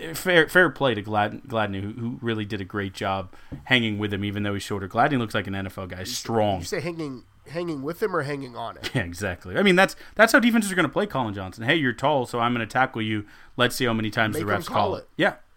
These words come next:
Speaker 1: and, and it's worked, right? Until the Big twelve refs say, "Hey, there's, you know, there's a guy who's really big and really fast," and teams are, you know, trying to neutralize that advantage, so we have to do something about it. It's gonna keep happening. But,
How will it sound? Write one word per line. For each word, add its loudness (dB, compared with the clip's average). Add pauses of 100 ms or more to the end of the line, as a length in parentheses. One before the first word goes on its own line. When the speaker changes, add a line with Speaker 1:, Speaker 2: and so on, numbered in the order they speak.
(100)
Speaker 1:
and, 2
and 4
it's -2
worked, 0
right? 4 (260)
Until 2
the 4
Big 4
twelve 2
refs 2
say, 0
"Hey, 2 (340)
there's, -2
you 0
know, -4
there's -4
a -2
guy 4
who's -4
really -2
big -2 (260)
and -4
really -2
fast," 2
and -6
teams -4
are, -2 (320)
you -2
know, -4
trying -2
to -2
neutralize -4
that -8
advantage, -6
so -10
we -6
have -8
to -12
do -4
something -8
about -8
it. -10
It's -14
gonna -12
keep -16
happening. -4
But, -2